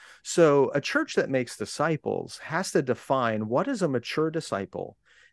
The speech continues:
in our community in the twenty-first century in America look like? 'Cause it's not gonna look like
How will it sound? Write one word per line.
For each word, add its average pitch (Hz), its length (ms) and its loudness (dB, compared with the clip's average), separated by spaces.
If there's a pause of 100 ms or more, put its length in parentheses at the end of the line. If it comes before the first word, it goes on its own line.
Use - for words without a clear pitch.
(160)
in 135 140 2
our 139 240 2
community 92 640 -6 (520)
in 131 140 2
the 120 80 4
twenty-first 165 580 -2
century 65 500 -6 (360)
in 147 160 4
America 117 640 0 (200)
look 101 360 -4
like? - 280 -8
'Cause 135 140 -2
it's 160 120 2
not 254 180 6
gonna 160 180 6
look 123 120 4
like 110 380 0